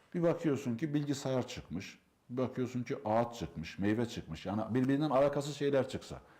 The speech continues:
Karpuz çıkmış. E, ondan sonra ne bileyim gözü olmadığını, kulağı olmadığını biliyoruz net. Peki bu manzarayı gördükten sonra insan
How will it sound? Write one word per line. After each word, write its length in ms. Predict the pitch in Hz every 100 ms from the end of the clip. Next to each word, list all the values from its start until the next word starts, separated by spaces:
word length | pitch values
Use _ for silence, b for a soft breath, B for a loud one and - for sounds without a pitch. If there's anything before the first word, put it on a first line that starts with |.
| B
Karpuz 440 | - 120 117 127 -
çıkmış. 500 | 87 - 87 - - _ b b b b b b b b b -
E, 40 | 107 92 87 87 85 85 101 87 73
ondan 280 | 80 113 131
sonra 260 | 131 143 151
ne 140 | 147
bileyim 200 | 147 147
gözü 240 | 123 131 147
olmadığını, 640 | 160 185 175 123 104 90
kulağı 240 | 110 117
olmadığını 760 | 131 151 196 180 143 151 170 123
biliyoruz 420 | 156 180 151 98
net. 320 | 104 117 - - b b b b b b b
Peki 160 | 127 139
bu 100 | 185
manzarayı 460 | 185 170 165 185 160
gördükten 520 | 165 156 - 175 180
sonra 340 | 175 147 131
insan 340 | 117 127 135